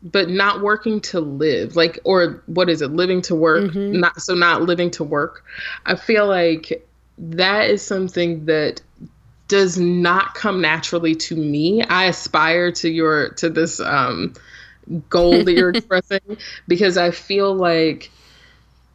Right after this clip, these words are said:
Speaker 1: it's so easy to get totally wrapped up in the way, in, like,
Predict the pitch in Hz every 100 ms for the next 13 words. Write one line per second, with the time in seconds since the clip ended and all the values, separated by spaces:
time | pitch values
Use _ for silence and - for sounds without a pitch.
0 | - 185 185 - - 214 202 196 - 180
1 | 190 185 175 - 165 160 - - - 180
2 | 175 175 165 160 160 156 - 160 160 160
3 | - 156 156 151 147 147 - - _ _
4 | _ _ _ _ _ - 165 170 170 165
5 | 160 170 170 180 190 180 175